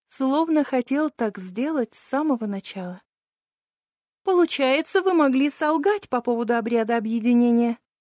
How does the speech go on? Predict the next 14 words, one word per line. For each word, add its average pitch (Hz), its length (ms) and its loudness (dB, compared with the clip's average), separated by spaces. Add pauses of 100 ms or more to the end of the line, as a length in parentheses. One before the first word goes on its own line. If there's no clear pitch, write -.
(580)
Ларс 208 460 -2
усмехнулся, 202 800 -4
заскользил 302 720 0
по 262 140 0
моему 254 300 4
лицу 254 300 -2
взглядом 254 680 2 (460)
и 262 80 -4
затем 233 440 0
поцеловал, 240 840 0
не 220 140 -4
позволяя 262 600 0
больше 262 340 -2
отстраниться, 254 880 0